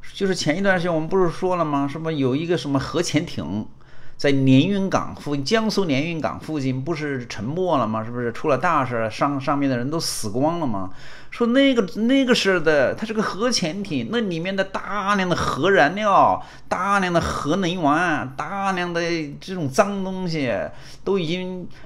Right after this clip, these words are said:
泄露了，都已经流到海里面了。这种东西会对整个江苏的海岸构成巨大的破坏性。说这个东西如果没有得到及时的解决的话，江苏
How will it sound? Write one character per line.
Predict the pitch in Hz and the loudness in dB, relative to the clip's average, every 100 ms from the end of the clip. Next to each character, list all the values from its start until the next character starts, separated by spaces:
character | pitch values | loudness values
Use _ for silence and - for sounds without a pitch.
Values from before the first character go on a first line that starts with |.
| - - | -16 -10
泄 | - - 247 214 | -4 0 4 4
露 | 190 233 208 143 | 6 4 4 4
了， | 101 82 | 0 0
都 | 196 | -2
已 | 185 | -2
经 | 180 | 0
流 | 156 | 0
到 | 196 175 | 4 4
海 | - 139 196 | 4 0 0
里 | 240 185 | -2 0
面 | 117 101 | -2 -2
了。 | 87 80 64 | -4 -6 -6
这 | - 240 | -4 -2
种 | 226 185 | -2 -2
东 | 226 | -2
西 | 202 185 151 | 0 2 2
会 | 135 | 2
对 | 180 180 | 2 2
整 | - 127 120 131 | 2 0 2 2
个 | 143 | 2
江 | 170 226 233 233 | 2 2 0 0
苏 | 214 214 | 0 -2
的 | 196 | 0
海 | 135 151 143 | 0 0 -2
岸 | - 165 135 - - - - - - - - - | -2 -2 -2 -8 -16 -14 -14 -14 -16 -14 -10 -2
构 | 226 185 | 2 2
成 | 170 165 | 0 -4
巨 | - 285 339 269 143 | -10 -8 -4 0 0
大 | 156 127 | 0 0
的 | - | 0
破 | - 170 135 | 0 2 4
坏 | 110 92 | 2 -2
性。 | 95 85 - - - - - | -6 -12 -16 -18 -20 -18 -14
说 | - 233 | -6 -4
这 | 220 | -2
个 | |
东 | 233 240 | 0 0
西 | 214 | 2
如 | 180 139 170 202 | 0 -2 -4 0
果 | 165 135 | 4 4
没 | 131 127 127 131 196 | 4 2 2 2 4
有 | 196 | 4
得 | 135 | 4
到 | 180 165 | 4 4
及 | - 143 | 4 2
时 | 220 - | 0 0
的 | 156 | -2
解 | 131 123 104 | 0 0 0
决 | 104 110 | -2 -4
的 | 139 | -4
话， | 113 104 87 98 - - | -2 -4 -6 -12 -16 -10
江 | - 247 240 226 | -2 0 0 0
苏 | 208 202 - | 0 -2 -4